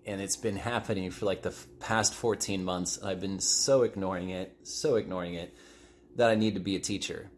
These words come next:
that I just need to fucking step into that, walk into that unknown, and let it unfold. And one of the, some of the language that I used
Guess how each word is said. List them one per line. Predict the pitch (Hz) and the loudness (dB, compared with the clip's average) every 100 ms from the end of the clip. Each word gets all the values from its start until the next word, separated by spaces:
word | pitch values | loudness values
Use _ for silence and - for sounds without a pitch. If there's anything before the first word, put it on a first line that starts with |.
| - - - | -20 -18 -2
that | 95 101 | -2 0
I | 95 | -4
just | 90 95 - - | -2 -2 0 0
need | 95 | -4
to | 92 | -4
fucking | - 87 92 | -2 -2 0
step | - 101 90 | 0 0 0
into | 110 107 | 2 2
that, | 104 101 98 - - - | 2 0 0 -2 -8 -18
walk | 87 95 104 101 | -2 4 4 4
into | 95 - | -4 0
that | 101 92 | 0 0
unknown, | 95 90 85 87 87 87 95 | -2 -2 -2 -2 -4 -4 -6
and | 90 | -4
let | 87 87 | -2 -2
it | 82 | -2
unfold. | 80 80 90 80 76 - - - - - - - - - | -6 -6 -4 -2 -4 -10 -16 -20 -20 -20 -20 -20 -10 4
And | 110 104 95 90 | 6 6 2 4
one | 127 | 4
of | 151 | 6
the, | 117 95 | 6 4
some | - 135 | 4 2
of | 160 | 4
the | 131 | 4
language | 104 127 123 87 82 90 - - | 4 4 2 0 0 -4 -8 -4
that | 101 | -2
I | 87 | 0
used | 87 92 92 90 - - | 0 -2 -2 0 -2 -2